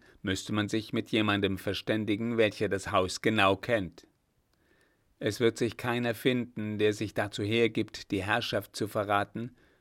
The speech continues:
sagte Drouet. „Ich kenne einen“, bemerkte Richemont. „Wer wäre das?“ „Der alte Kutscher Florian.“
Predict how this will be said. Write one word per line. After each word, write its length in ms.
sagte 460
Drouet. 500
„Ich 220
kenne 340
einen“, 380
bemerkte 540
Richemont. 520
„Wer 240
wäre 320
das?“ 400
„Der 160
alte 260
Kutscher 440
Florian.“ 760